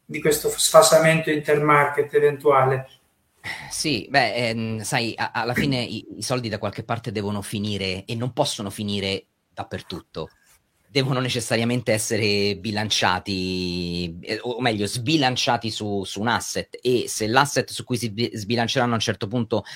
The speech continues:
Speaker 2: sarà l'obbligazionario, vuol dire che, eh, vedremo le equities, vedremo forza tolta alle, alle, alle equities, e, ehm, e quindi probabilmente il,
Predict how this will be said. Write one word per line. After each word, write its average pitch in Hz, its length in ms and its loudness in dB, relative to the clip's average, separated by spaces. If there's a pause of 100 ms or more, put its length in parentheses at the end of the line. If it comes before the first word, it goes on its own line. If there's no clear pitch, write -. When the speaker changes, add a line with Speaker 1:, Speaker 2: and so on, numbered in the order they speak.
(140)
Speaker 2:
sarà 110 240 2
l'obbligazionario, 110 840 2
vuol 98 320 0
dire 104 480 2 (360)
che, 104 380 -2
eh, 98 300 -2
vedremo 110 420 2
le 107 240 2
equities, 101 640 -4
vedremo 123 380 2
forza 135 560 0
tolta 110 460 2
alle, 95 580 0
alle, 90 380 -2
alle 92 320 0
equities, 90 600 -6 (380)
e, 87 640 -4
ehm, 82 380 -10
e 107 100 -6
quindi 104 400 0 (100)
probabilmente 110 1080 0
il, 95 540 -2